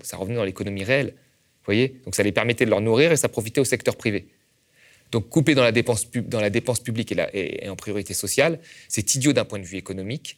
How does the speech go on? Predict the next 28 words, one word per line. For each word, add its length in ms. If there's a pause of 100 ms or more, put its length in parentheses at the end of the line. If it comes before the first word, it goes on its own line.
(360)
et 240
ça 160
va 120
porter 460
atteinte, 460
euh, 180 (480)
aux 100
dix 140
pour 220
cent 180
les, 160 (440)
les, 180
les, 120
les 120
plus 140
pauvres. 280
Donc 240 (320)
moi 80
je, 140
je 100
vois 220
pas, 260
je 140
vois 180
pas 100
quel 200
est 80
le, 160